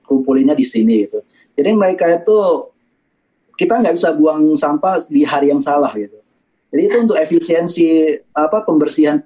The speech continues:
tukang pungut sampahnya itu. Jadi itu benar-benar, ya sangat membantu sih, mereka jadi efisien di sini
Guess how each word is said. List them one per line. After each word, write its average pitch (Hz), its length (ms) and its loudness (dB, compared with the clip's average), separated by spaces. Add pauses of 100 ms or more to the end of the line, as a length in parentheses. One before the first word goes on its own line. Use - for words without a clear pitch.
tukang 156 240 -2
pungut 156 240 0
sampahnya 143 720 0
itu. 113 160 -2
Jadi 185 320 0
itu 220 320 0
benar-benar, 165 400 -4 (160)
ya 170 160 0
sangat 180 240 0
membantu 180 480 0
sih, - 80 -2
mereka 151 320 2
jadi 202 240 2
efisien 175 400 0
di 113 80 2
sini 113 240 -2